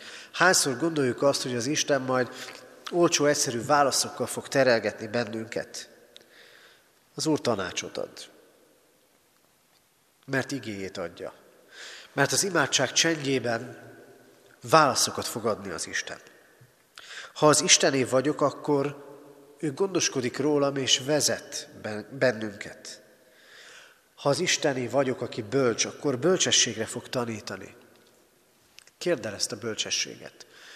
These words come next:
hogy eligazodj döntéseidben, hogy várd az Isten útmutatását, hogy ne csak emberi látószögből és szempontok és emberi értékek szerint hozzunk döntéseket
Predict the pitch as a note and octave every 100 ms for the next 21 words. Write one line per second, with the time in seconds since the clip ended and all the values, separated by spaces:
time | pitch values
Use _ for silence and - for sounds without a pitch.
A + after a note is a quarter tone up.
0 | - - C#3+ G3 E3+ C#3 C#3 A#2+ D3 D#3
1 | C#3 B2 - G#2+ F#2+ F#2+ D2+ - - -
2 | _ _ _ _ _ _ _ _ _ _
3 | - G#2+ G2+ F3 F#3+ E3 C3 D3+ - C3+
4 | A#2+ C3+ B2+ A2+ G#2 G#2 D#2 - F#2+ -
5 | - - - _ _ - - _ - _
6 | - - A2 E3+ - C3 - G2+ E3 C#3+
7 | C3 A#2+ A#2 - - - - - - A#2+
8 | C#3+ D3+ C3+ C#3 - - A2+ G#2 A2 G#2+
9 | - - D3+ C#3 A#2 G#2 G#2+ F#2+ G2+ F#2+
10 | - - - E3+ E3 C3+ A#2+ A2+ - -
11 | - - - E3+ E3+ - A2 G#2 - -
12 | A#2+ A2+ G2 - - A#2+ A2+ G2+ A2 G2+
13 | G#2+ F#2+ F2+ - - - -